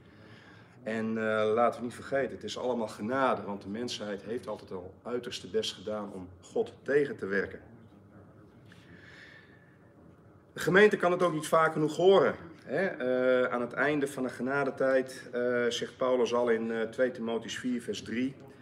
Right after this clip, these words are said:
Eh, het is deze week ook al gelezen. Ik pak het er even gauw bij, omdat ik het weer niet goed uit mijn hoofd ken. Moet ik dan weer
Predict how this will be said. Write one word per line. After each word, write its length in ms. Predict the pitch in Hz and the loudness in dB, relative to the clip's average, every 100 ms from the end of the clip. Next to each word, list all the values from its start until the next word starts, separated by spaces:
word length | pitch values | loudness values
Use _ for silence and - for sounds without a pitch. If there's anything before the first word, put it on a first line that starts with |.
| - - - | -20 -20 -20
Eh, 100 | - | -10
het 180 | 92 92 | -8 -8
is 100 | 95 | -6
deze 260 | - 90 90 | -2 -2 -2
week 200 | 90 90 | -2 -2
ook 100 | 90 | -4
al 80 | 90 | -6
gelezen. 440 | 95 90 90 95 | -6 -4 -4 -6
Ik 80 | 90 | -6
pak 140 | 98 | -8
het 80 | - | -4
er 100 | 101 | -2
even 160 | 101 95 | 0 -2
gauw 220 | 98 90 | -6 -4
bij, 240 | 101 110 | 0 2
omdat 180 | 104 95 | 2 -2
ik 60 | 92 | -6
het 120 | 87 | -8
weer 80 | 95 | -8
niet 140 | 87 | -10
goed 200 | - 98 | -10 -8
uit 140 | 92 | -8
mijn 120 | 90 95 | -6 -4
hoofd 200 | 113 - | -4 -2
ken. 240 | 104 101 - - - - - - - - - - - - - - | -6 -6 -10 -18 -20 -20 -20 -20 -20 -20 -20 -20 -20 -20 -20 -14
Moet 200 | 95 95 | -10 -10
ik 100 | 87 | -10
dan 120 | 92 | -8
weer 220 | 92 92 | -6 -6